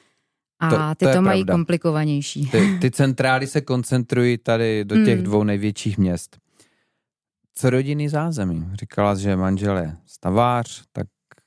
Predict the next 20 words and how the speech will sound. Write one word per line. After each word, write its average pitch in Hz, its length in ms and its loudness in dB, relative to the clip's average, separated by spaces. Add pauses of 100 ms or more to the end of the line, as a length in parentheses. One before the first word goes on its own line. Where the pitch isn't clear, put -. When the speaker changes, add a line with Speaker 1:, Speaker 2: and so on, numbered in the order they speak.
(260)
Speaker 2:
hm, 95 720 -10 (440)
děti 90 500 -2 (220)
jsou 92 280 -2 (100)
relativně 90 720 -4 (200)
malí. 107 420 0 (540)
Jak 98 140 -4
se - 120 -4
to, 90 280 -2 (260)
eh, 92 40 -6 (180)
potkává 85 640 -2
s - 80 -18
tímhletím 85 440 -6
podnikáním? 87 760 -8 (1200)
Speaker 1:
No, 190 260 2
ono 226 160 0
paradoxně 233 580 0
právě 240 320 0
velmi 240 260 2
dobře, 170 340 -2 (540)
protože, 185 640 0